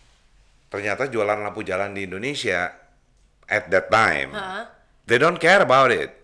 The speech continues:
Speaker 1: They care about seberapa murah dan banyak program yang bisa ditawarkan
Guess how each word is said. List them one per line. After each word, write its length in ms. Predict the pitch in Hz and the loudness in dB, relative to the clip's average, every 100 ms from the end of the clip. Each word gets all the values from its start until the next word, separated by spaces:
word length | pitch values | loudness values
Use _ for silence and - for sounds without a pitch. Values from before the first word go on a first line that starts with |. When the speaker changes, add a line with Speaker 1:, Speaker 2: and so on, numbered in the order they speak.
| _ _ - | _ _ -4
Speaker 1:
They 160 | 107 | -2
care 180 | - 143 | 4 6
about 480 | 143 113 117 120 120 | 6 6 6 6 4
seberapa 460 | - 104 107 110 107 | -4 0 2 2 0
murah 400 | 107 113 120 110 | 0 4 4 4
dan 180 | 104 | -2
banyak 320 | 98 101 101 - | 0 0 -2 -4
program 480 | 107 95 104 113 | -2 0 0 0
yang 140 | 104 95 | -2 -8
bisa 160 | 98 | -6
ditawarkan 720 | 92 95 98 131 117 90 71 | -4 -2 2 2 0 -2 -4